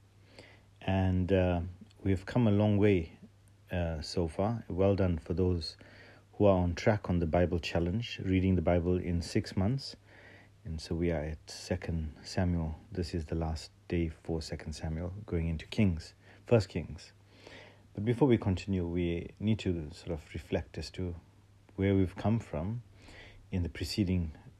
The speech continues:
chapter. We see in the previous episode, uh, it ended with David mourning the death of his, uh, son Absalom. And it's as if he was not grateful when the men had accomplished i-, it on his behalf.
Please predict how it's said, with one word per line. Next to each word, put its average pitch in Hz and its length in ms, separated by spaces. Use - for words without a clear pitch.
chapter. 98 480
We 92 160
see 107 200
in 95 100
the 87 40
previous 92 400
episode, 85 540
uh, 78 200
it 98 120
ended 113 300
with 90 260
David 92 360
mourning 90 540
the 87 120
death 85 280
of 82 120
his, 80 480
uh, 78 320
son 85 320
Absalom. 82 560
And 92 140
it's 82 500
as 87 220
if 95 480
he - 220
was 87 240
not 92 180
grateful 90 500
when 82 200
the 82 40
men 85 200
had 82 160
accomplished - 680
i-, - 220
it 90 320
on 82 100
his 82 140
behalf. 92 560